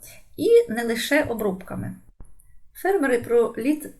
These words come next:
плодожерок, е, дізнаються за допомогою так званих феромонних пасток. Це такі нескладні конструкції,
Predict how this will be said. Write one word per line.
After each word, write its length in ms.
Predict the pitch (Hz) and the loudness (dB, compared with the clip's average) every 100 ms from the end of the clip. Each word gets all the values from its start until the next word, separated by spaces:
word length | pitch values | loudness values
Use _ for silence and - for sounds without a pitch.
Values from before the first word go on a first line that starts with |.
| - | -18
плодожерок, 800 | - 208 233 247 359 330 302 - | -4 -2 -2 0 0 0 -2 -6
е, 240 | 214 208 202 | -6 -4 -4
дізнаються 560 | 233 240 240 302 262 | -6 -4 -2 -2 0
за 80 | 208 | -2
допомогою 560 | 202 196 226 262 240 190 | -2 -4 0 2 2 0
так 180 | 190 202 | -2 -2
званих 320 | 226 202 196 | -2 -2 -2
феромонних 640 | 190 196 202 196 185 185 | -2 0 0 2 0 -2
пасток. 500 | - 147 - - - - _ | -6 -6 -8 -14 -20 -20 _
Це 180 | - 381 | -2 -2
такі 380 | 381 226 262 233 | -2 -4 -4 -4
нескладні 600 | 220 269 - 196 208 190 | -2 -2 0 -2 -2 -4
конструкції, 1000 | 190 190 - 415 403 - 262 247 254 | -4 -4 0 0 0 -4 -2 -4 -6